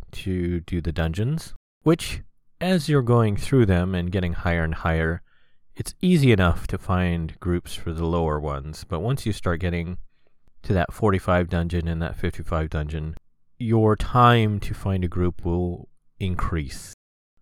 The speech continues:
I won't say you won't find one, but it may take you a while. It's not a game that has a dungeon finder. There isn't just a way to be like,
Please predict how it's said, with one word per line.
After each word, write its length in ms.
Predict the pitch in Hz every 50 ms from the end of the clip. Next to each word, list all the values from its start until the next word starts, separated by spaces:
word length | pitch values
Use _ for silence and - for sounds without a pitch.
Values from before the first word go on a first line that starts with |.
| _ -
I 20 | 107
won't 220 | 110 113 113 117
say 480 | - - 113 104 98 92 87 85 - - -
you 120 | - 82 82
won't 220 | 95 143 196 196
find 300 | - - 90 80 78 69
one, 280 | 69 67 65 73 85 - - - - -
but 220 | - 87 85 85 - _ _ _ _
it 160 | - 98 90 87
may 180 | 95 90 90
take 300 | 80 - - 87 82 -
you 100 | - 80
a 80 | 76 71
while. 380 | 73 69 67 - - 50 - - - - - - - - _ _ _ _ _ _ _ _ _ -
It's 240 | 95 85 - - -
not 460 | 95 87 85 87 87 - - - - - - _ _ _ _
a 60 | -
game 260 | 82 - 92 87 85 80
that 140 | - -
has 240 | - - 120 117 104
a 40 | 98
dungeon 360 | 95 101 98 92 92 90 87
finder. 520 | - - 92 87 87 85 90 85 87 - - - _ _ _ _ _ _ _ -
There 160 | - 92 -
isn't 280 | - 92 85 92 85 78
just 200 | - - - -
a 60 | 90
way 160 | 82 85 87
to 80 | 82 82
be 140 | 76 90 85
like, 200 | 78 82 85